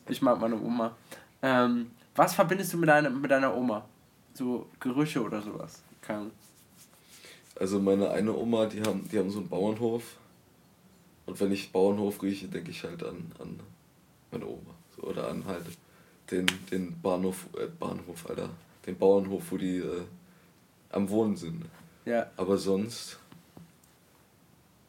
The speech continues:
Speaker 2: der, äh, der,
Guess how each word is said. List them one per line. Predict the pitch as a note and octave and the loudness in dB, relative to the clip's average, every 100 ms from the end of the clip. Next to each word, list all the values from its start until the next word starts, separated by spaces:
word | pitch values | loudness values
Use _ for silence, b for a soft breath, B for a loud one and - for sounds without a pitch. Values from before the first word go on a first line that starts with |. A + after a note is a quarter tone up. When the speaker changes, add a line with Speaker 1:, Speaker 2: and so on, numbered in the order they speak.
| _ _ | _ _
Speaker 2:
der, | A2+ A2 G#2+ G2 | 6 8 8 8
äh, | G2+ G2 G2 - - - - _ _ _ _ _ _ _ _ _ - | 8 8 6 -2 -4 -4 -16 _ _ _ _ _ _ _ _ _ 2
der, | G#2+ G#2 G#2 | 6 8 8